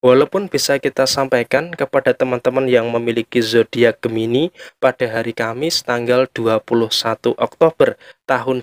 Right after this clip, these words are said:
dua ribu dua puluh satu ini, teman-teman Gemini mengalami situasi yang banyak sekali pengeluaran-pengeluaran yang terjadi di dalam kehidupan kamu, tetapi teman-teman Gemini juga tidak perlu merasa takut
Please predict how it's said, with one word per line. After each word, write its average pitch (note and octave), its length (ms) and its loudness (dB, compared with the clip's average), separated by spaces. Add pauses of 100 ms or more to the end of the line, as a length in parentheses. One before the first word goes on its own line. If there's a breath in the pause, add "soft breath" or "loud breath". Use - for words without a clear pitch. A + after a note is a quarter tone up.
dua A2+ 160 0
ribu A2+ 240 -4
dua A#2 240 0
puluh A#2 240 -2
satu A2+ 240 -2
ini, B2+ 400 -4
teman-teman B2+ 560 0
Gemini A#2+ 400 0
mengalami B2 720 2 (460 soft breath)
situasi C3+ 720 2
yang A#2 160 -2
banyak A#2+ 400 -2
sekali C3 480 -2
pengeluaran-pengeluaran A#2+ 1300 0
yang A2+ 240 0
terjadi B2 640 0 (320 loud breath)
di C3 160 -2
dalam A#2+ 320 0
kehidupan A#2 720 -2
kamu, B2 480 0
tetapi B2+ 320 0
teman-teman C3 500 -2
Gemini B2 460 0
juga C3+ 400 2 (320 loud breath)
tidak C#3 320 2
perlu C#3 240 -2
merasa B2+ 480 0
takut C3 480 0